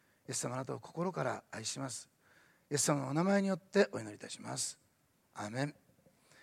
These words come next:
神様に感謝したいと思います。ハレルヤ。え、改めてこんばんは。インターネットの皆さん、こんばんは、こんにちは、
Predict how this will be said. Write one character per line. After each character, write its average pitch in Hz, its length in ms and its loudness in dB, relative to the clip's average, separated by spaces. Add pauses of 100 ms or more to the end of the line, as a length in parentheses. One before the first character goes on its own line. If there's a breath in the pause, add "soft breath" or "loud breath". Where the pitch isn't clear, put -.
(140 soft breath)
神 185 200 4
様 175 180 6
に 139 60 -2
感 156 160 4
謝 139 100 -2
し - 80 0
た 139 80 0
い 127 60 -2
と 127 60 -4
思 120 60 -4
い 120 40 -6
ま - 20 -10
す。 - 80 -8
ハ - 80 -4
レ 147 80 4
ル 160 60 6
ヤ。 151 260 10 (4000 loud breath)
え、 123 240 -8
改 180 260 12
め 185 120 12
て 139 320 2
こ 139 80 -6
ん 139 100 -2
ば 143 100 2
ん 143 100 2
は。 143 200 8 (480 soft breath)
イ 131 60 -14
ン 123 40 -12
タ 139 100 -4
ー - 20 -2
ネ 147 60 -4
ッ - 20 -14
ト 143 60 -6
の 139 60 -6
皆 - 40 -8
さ 139 100 -8
ん、 127 60 -10
こ 123 100 -12
ん 127 80 -10
ば 135 120 -4
ん 135 60 0
は、 139 160 0
こ - 140 -12
ん 127 80 -8
に 123 80 -10
ち 135 120 -10
は、 131 200 -4